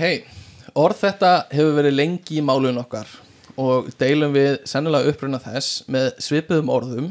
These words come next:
úr norrænum málum. Sé forskeytinu var með tveimur R-um skeytt framan við orðið,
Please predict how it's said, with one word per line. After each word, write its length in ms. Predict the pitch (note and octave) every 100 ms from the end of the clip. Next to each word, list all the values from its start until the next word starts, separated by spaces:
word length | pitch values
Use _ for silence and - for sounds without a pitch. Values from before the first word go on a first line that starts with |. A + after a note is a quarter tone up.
| F#3+
úr 240 | - C#3 C3 -
norrænum 500 | C3+ C#3+ D#3 B2+ C3+
málum. 280 | F3 C#3+ E2+ _ _ _ _ - - - - - _ _
Sé 280 | - D#3 G#3 -
forskeytinu 720 | - F#3 - F3+ E3+ D3+ D3 C#3 C#3
var 360 | B2+ D#3 E3 - C3+ E3 - -
með 220 | C3+ C3
tveimur 300 | C3+ C#3 B2
R-um 380 | A#2 - C3 F#3 E3+ _
skeytt 640 | - - - D3 - - - _ _
framan 460 | - C#3+ E3+ G3 D3
við 100 | A2+
orðið, 400 | A2 - A2 C#3